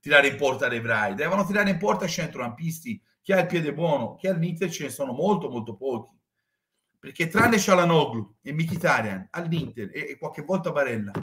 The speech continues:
non c'è gente che sappia tirare in porta, indipendentemente da, dal momento no, dovuto anche al sistema di gioco, stai attento, degli attaccanti. Servono giocatori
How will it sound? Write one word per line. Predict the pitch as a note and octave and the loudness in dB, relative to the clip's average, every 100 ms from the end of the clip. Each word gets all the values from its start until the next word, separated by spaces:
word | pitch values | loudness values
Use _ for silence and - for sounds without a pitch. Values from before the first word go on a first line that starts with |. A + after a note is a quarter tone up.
| - - _ | -6 -10 _
non | E3+ | 0
c'è | F#3 A#3 A3+ | 2 2 2
gente | D#3+ E3+ E3 - D3 C3+ - _ _ _ _ | 2 2 0 0 0 0 -4 _ _ _ _
che | _ D#3 | _ -4
sappia | - E3+ E3+ | 0 0 0
tirare | D#3+ D3 C#3 | 2 2 2
in | A#2 | -2
porta, | F3 D#3+ - A#2+ | 2 4 2 -4
indipendentemente | C3+ D3+ E3+ F3+ G3 A3+ B3 G3 | -6 -4 -2 0 2 2 2 2
da, | D#3+ | 2
dal | - - - D3+ | 0 -8 -2 0
momento | D#3+ E3+ A#3 G3 F3 | 2 2 2 2 4
no, | F3 D#3 - - _ _ | 6 4 2 -8 _ _
dovuto | C3+ D#3 A#3+ G3+ G3 | -2 2 2 6 8
anche | F#3 E3+ E3 C3 | 8 6 2 0
al | A#2 | 0
sistema | - D3 - G3+ F#3+ | -2 -10 0 4 6
di | E3+ | 6
gioco, | D#3+ F#3 F3 C3+ | 6 10 12 10
stai | G#2+ - D3+ | 2 0 2
attento, | D3+ - C#3 A#2+ - _ _ _ _ _ - _ _ _ | 2 0 -4 -4 -12 _ _ _ _ _ -20 _ _ _
degli | D#3+ F#3+ F3 | 2 4 4
attaccanti. | - D3 C3+ C3 G#2+ - | 0 -2 0 -2 -2 -6
Servono | A2+ G#3 G#3+ D#3+ B2 B2 | -6 2 2 2 -4 -4
giocatori | D3+ E3 E3 F#3 C#3+ G#2+ G2 | -4 -4 2 2 2 -2 -6